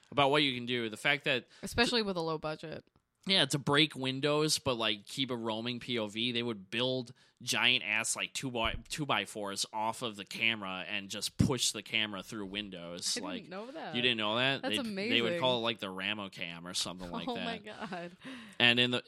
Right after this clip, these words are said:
Speaker 1: especially in the first movie, since they had no money, they, uh,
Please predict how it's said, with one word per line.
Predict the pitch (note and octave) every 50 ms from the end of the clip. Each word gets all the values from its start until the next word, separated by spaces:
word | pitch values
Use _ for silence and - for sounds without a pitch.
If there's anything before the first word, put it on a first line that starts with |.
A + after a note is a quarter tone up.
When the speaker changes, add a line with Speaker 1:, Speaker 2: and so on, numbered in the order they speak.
| - -
Speaker 1:
especially | A2+ B2 A2+ - - E3+ E3+ - G3 E3
in | C3+
the | A#2
first | - - C#3+ C3+ C#3 C3+ - -
movie, | B2+ B2+ A#2+ A#2+ A2+ A2+ A2 A2
since | - A#2+ A2 G#2+ -
they | A#2 G#2+
had | G#2+ A2 G2+
no | G2+ G2+ G#2 A2 A#2+ C3 B2+
money, | A2+ G2+ G2 G2 F#2+ F#2+ F#2+ F#2+ - _ _ _ - - - - - _ _ -
they, | C3 C3 A#2+ A#2 A2+ G#2+
uh, | F#2+ G#2 G#2+ G#2+ G#2 G2+ G2+ G2 F#2+